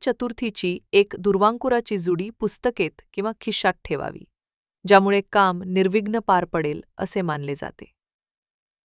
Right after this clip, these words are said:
लाल रंगाच्या वस्तूंचे दान हाही मंगळदोष व संकट शमनाचा उपाय आहे. अंगारकीच्या दिवशी एखादा लाल वस्त्रखंड, तांबडा फूल किंवा लाल फळ गरिबांना दान करावे.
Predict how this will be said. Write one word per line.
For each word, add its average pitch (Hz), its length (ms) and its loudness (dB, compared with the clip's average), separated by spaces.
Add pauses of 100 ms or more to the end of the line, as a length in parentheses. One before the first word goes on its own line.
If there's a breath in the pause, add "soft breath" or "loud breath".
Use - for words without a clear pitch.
(760)
लाल 262 340 10
रंगाच्या 285 460 2
वस्तूंचे 208 540 2
दान 165 300 0 (560)
हाही 214 300 4
मंगळदोष 208 720 -2 (120)
व 180 140 0
संकट 196 580 -4
शमनाचा 180 560 -2
उपाय 165 340 -2
आहे. - 240 -14 (880)
अंगारकीच्या 269 640 6
दिवशी 240 460 -2
एखादा 208 420 0
लाल 202 380 6
वस्त्रखंड, 196 640 -2 (600)
तांबडा 190 360 6
फूल 196 420 0 (420)
किंवा 277 180 4
लाल 220 300 8
फळ 175 280 -2 (420)
गरिबांना 208 540 2
दान 160 240 -2
करावे. 143 360 -8